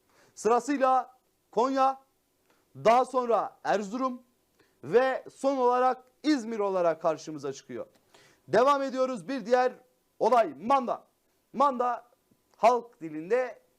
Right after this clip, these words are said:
camış diye bilinir. Türkiye'de en fazla olduğu yer neresidir? Samsun. Samsun,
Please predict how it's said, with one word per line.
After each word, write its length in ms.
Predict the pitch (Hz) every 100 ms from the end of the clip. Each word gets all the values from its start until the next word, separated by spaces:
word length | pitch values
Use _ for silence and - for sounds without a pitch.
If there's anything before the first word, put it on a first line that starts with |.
| _ _
camış 380 | 117 170 196 -
diye 160 | 123 110
bilinir. 500 | 165 196 196 - _ _ _ _ _ _
Türkiye'de 560 | 269 247 - 147 127 -
en 160 | 214 233
fazla 640 | 185 151 127 120 98 - _
olduğu 340 | 175 190 143 127
yer 600 | 170 214 - - - _ _ _ _ _ _ _ _ -
neresidir? 1040 | 143 202 170 - 127 190 - - - _ _ _ _
Samsun. 500 | - - 226 208 - 90 _ _ _ _ _ _ _ _ _ _ _ _ _
Samsun, 840 | - - - 214 208 - 165 202